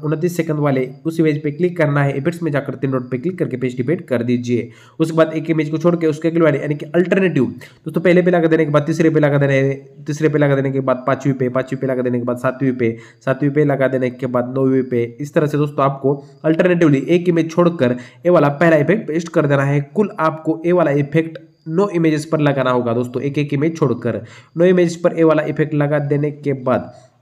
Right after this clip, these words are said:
तो मैं आपको, अ, दिखा देता हूँ, आ-, आगे का प्रोसेस भी समझ देता हूँ दोस्तों। तो नौ इमेज पर हमने ये वाला पहला इफेक्ट लगा दिया है। उसके बाद दोस्तों, आपको सेकी पैक प्रीसेट को ओपन कर लेना है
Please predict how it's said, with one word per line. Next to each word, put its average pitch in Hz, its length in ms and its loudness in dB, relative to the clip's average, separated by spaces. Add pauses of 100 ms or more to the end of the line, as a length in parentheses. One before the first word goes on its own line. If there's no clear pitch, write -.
(1040)
तो 131 60 -10
मैं 131 80 -2
आपको, 123 400 -4
अ, 113 180 0
दिखा 123 200 -2
देता 127 280 -4
हूँ, 127 80 -2
आ-, 127 80 -10
आगे 135 240 -2
का 143 100 -4
प्रोसेस 147 260 -6
भी 143 60 -2
समझ 143 200 -2
देता 143 180 0
हूँ 131 80 0
दोस्तों। 135 180 -8
तो 139 160 -8
नौ 165 180 4
इमेज 160 260 0
पर 160 80 2
हमने 156 160 -2
ये 151 80 2
वाला 147 160 4
पहला 143 220 2
इफेक्ट 143 220 0
लगा 147 180 0
दिया 160 160 4
है। 135 80 4
उसके 123 180 -6
बाद 180 100 2
दोस्तों, 180 240 -2
आपको 170 160 -4
सेकी 160 240 -6
पैक 156 160 -4
प्रीसेट 151 240 -6
को 147 100 -2
ओपन 147 160 0
कर 160 160 -2
लेना 160 220 2
है 135 180 0